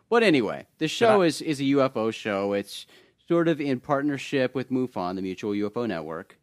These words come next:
Speaker 1: And, uh, it's talking about various, it's mainly talking about a lot of conspiracy stuff, a lot of, you know, did Eisenhower Meet with Aliens, um,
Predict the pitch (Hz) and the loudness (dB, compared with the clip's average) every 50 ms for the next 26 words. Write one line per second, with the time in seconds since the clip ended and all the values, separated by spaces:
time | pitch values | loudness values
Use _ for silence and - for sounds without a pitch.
0 | _ _ _ _ _ _ _ 95 101 98 98 101 101 95 82 98 95 92 92 92 | _ _ _ _ _ _ _ -10 -6 -6 -4 -4 -6 -6 -6 -6 -6 -6 -6 -6
1 | 95 - - - 101 87 - - 101 95 82 98 98 98 101 95 85 104 101 101 | -8 -10 -12 -12 -12 -12 -10 -10 -12 -10 -6 -4 -4 -4 -4 -6 -6 -6 -6 -4
2 | 104 107 104 104 104 104 - - - - _ _ _ _ _ _ _ _ - - | -4 -2 -2 -4 -4 -6 -8 -12 -16 -18 _ _ _ _ _ _ _ _ -18 -10
3 | - 240 262 277 262 233 - - 170 160 - 160 143 131 147 135 127 127 123 123 | -6 -2 -2 0 0 -2 0 2 2 2 2 2 2 2 2 2 4 4 2 2
4 | - - 110 95 - - 113 107 104 101 - - 92 82 - - 98 87 85 82 | 0 -4 -8 -8 -6 -4 -4 -2 -2 -4 -6 -8 -12 -12 -10 -10 -8 -8 -8 -8
5 | - - 92 92 95 98 98 101 98 90 82 _ _ _ _ _ _ - 107 104 | -10 -12 -12 -8 -6 -6 -6 -6 -6 -8 -10 _ _ _ _ _ _ -14 -10 -10
6 | 98 95 92 92 92 92 92 87 - _ _ _ _ _ _ _ _ _ _ - | -8 -8 -8 -8 -8 -8 -10 -12 -14 _ _ _ _ _ _ _ _ _ _ -10
7 | 104 101 92 - - _ _ _ - - 104 95 90 95 92 101 101 101 98 95 | -10 -10 -10 -14 -20 _ _ _ -12 -10 -10 -10 -10 -12 -12 -10 -10 -8 -8 -6
8 | 92 92 92 90 - 101 98 - 92 90 92 90 92 90 90 90 87 82 85 85 | -6 -6 -8 -8 -10 -12 -12 -10 -8 -8 -8 -8 -8 -8 -8 -8 -8 -8 -10 -12
9 | 85 - - - - _ _ - 82 87 87 85 85 85 85 82 82 82 82 | -12 -14 -18 -20 -20 _ _ -16 -14 -12 -10 -10 -10 -10 -10 -10 -12 -14 -16